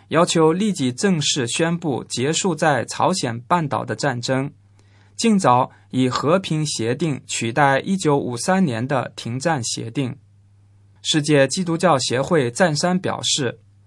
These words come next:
这种分裂情况是当今政治和经济上的一项巨大挑战。基督徒在朝鲜半岛南北分界线旁的祈祷是关怀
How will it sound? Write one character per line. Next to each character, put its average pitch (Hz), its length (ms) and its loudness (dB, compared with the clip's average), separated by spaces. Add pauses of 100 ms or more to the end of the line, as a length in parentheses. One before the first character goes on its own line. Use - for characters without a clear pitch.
(240)
这 220 160 4
种 139 180 0
分 202 280 -2
裂 185 160 0
情 113 260 -6
况 135 320 0 (280)
是 170 180 2
当 185 260 6
今 175 260 -2
政 170 320 0
治 127 360 -2 (160)
和 143 240 4
经 208 240 -2
济 190 180 -2
上 156 340 2
的 117 280 -2
一 120 120 -2
项 147 320 2
巨 160 280 -4
大 147 180 0
挑 - 300 -8
战。 127 320 -2 (680)
基 180 140 -2
督 185 180 2
徒 135 400 0
在 147 300 2
朝 151 240 2
鲜 139 240 -2
半 143 300 0
岛 110 260 -6 (140)
南 147 320 2
北 123 200 0
分 202 300 -2
界 190 180 2
线 123 360 -2
旁 120 260 -6
的 147 120 -4
祈 127 300 -4
祷 135 260 0 (300)
是 175 240 0
关 196 320 0
怀 123 380 -4